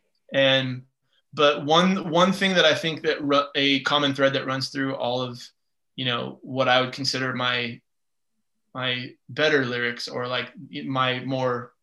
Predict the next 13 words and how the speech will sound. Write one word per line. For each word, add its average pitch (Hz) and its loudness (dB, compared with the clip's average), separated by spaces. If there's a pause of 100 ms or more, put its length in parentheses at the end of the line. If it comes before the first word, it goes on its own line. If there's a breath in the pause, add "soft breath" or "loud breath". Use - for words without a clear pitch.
(1900)
realized 147 4
lyrics 131 -4
and, 135 -8
like, 135 -8 (480)
structures 139 -2
are 135 2
that 131 2
they 139 4
start 156 2
from 156 -2
a 147 -2
place 139 0
of 131 -2